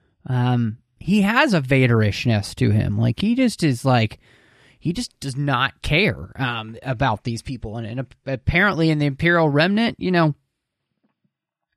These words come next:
I guess it's easy to hire ex-stormtroopers looking for a job, and they don't care if they die, <laughs> so.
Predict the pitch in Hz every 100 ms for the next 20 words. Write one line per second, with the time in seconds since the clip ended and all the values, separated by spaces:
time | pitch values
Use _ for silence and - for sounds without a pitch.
0 | _ - 131 143 151 160 - 123 208 349
1 | 370 370 320 320 339 - 302 - - 294
2 | 320 311 330 330 339 311 - 285 330 302
3 | 285 285 277 277 311 294 196 170 _ 190
4 | 202 233 226 247 240 - - 233 254 269
5 | 320 - - 175 202 214